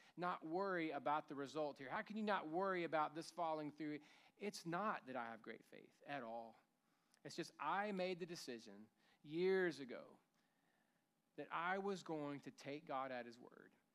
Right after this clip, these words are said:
And if he has given me a promise, then I'm walking into that promise. I don't know how it's gonna work out, but I'm not gonna doubt him. It also means when I do fail, when I stumble, when I sin, and when I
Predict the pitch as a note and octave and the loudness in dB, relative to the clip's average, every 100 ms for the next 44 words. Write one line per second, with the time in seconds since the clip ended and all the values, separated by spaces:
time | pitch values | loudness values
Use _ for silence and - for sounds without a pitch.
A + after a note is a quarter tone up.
0 | _ _ _ _ _ _ _ _ _ D#3 | _ _ _ _ _ _ _ _ _ -4
1 | D3+ C#3+ G3 A3 A3+ E3+ G3+ G3 G3 G3 | -4 -4 -2 0 0 0 0 0 0 0
2 | G3 F#3+ C#3 G2 A2+ - B2 A#2 B2+ B2+ | 0 -2 -2 -4 -12 -14 -8 -4 -2 2
3 | C#3+ C#3+ D3+ C#3+ C#3+ C3 C3 - - - | 2 2 -2 -2 -2 -4 -6 -10 -14 -20
4 | - - _ _ _ - C#3 D#3+ D#3+ D#3+ | -20 -20 _ _ _ -4 2 4 6 6
5 | D#3+ - F#3 F#3 F#3+ B3+ G#3+ D#3+ - - | 4 2 2 4 4 4 4 4 -2 -2
6 | D3+ C#3+ C3+ B2+ B2+ A#2+ C3 C3 B2+ _ | 0 2 0 -2 -6 -6 -6 -12 -18 _
7 | _ _ _ _ _ _ _ - D#3+ F#3 | _ _ _ _ _ _ _ 2 4 6
8 | G3+ F#3 F3+ F3 F3 D3+ F3+ G#3 - E3 | 6 6 4 4 4 4 2 2 2 2
9 | E3+ D#3+ C3+ B2+ - F3+ F3 E3 C#3+ B2+ | 2 2 -2 -4 0 0 2 -2 -4 -4
10 | - F3 F3+ E3 D#3+ | -2 0 0 0 0